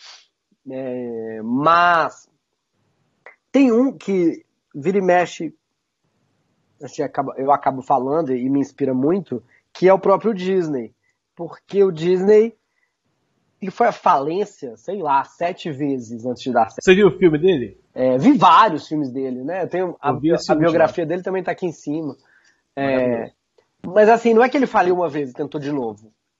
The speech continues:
Speaker 1: Ele nunca desistiu. E ele poderia ter falido. A, a companhia chegou na beira várias vezes, m-,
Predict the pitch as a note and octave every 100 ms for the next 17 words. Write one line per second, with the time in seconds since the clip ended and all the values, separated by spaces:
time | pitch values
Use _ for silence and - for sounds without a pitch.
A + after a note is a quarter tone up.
0 | _ _ _ _ _ C3+ D3+ A3+ C4 G#3
1 | B3 - - G3+ A3 C#3 - _ _ _
2 | _ F3 A#3 A#3 G#3+ A#3+ B3+ - A#3 B3
3 | A3+ F3+ - E3 _ _ _ _ - -
4 | - F#3 - G#3 A3 G#3 B3+ B3 B3 A3
5 | A3+ D#3+ D#3 A#3+ A3+ A3 C4 D4+ G3 G#3+
6 | D4+ G3+ B2+ B2 C3+ D3 C#3+ C#3